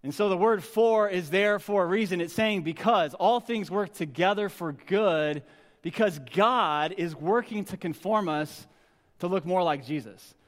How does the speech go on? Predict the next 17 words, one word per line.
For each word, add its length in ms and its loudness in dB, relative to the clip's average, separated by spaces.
This 160 -2
is 120 -4
why 260 4
everything 500 0
that 140 2
happens 500 -2
to 160 -4
us 380 2
in 180 -4
this 220 -4
life, 500 0
um, 480 0
is 160 -8
for 280 2
us 220 0
as 120 -8
Christians. 640 -4